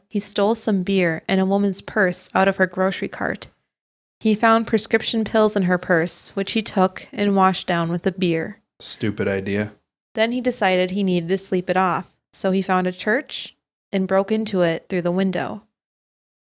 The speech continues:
Speaker 1: The break-in was reported, and while he was passed out, the police found him, arrested him, and threw him in jail.
Speaker 2: So finally, this jerk was locked up.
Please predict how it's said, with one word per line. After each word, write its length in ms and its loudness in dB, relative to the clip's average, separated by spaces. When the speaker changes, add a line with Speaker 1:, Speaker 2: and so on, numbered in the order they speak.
Speaker 1:
The 80 0
break-in 440 0
was 160 2
reported, 600 0
and 180 2
while 220 4
he 160 0
was 140 0
passed 360 -2
out, 320 0
the 80 -4
police 460 0
found 300 0
him, 320 -10
arrested 520 0
him, 440 -2
and 200 -2
threw 180 2
him 200 2
in 100 0
jail. 480 -2
Speaker 2:
So 200 -4
finally, 800 2
this 260 0
jerk 440 0
was 180 -2
locked 460 2
up. 320 0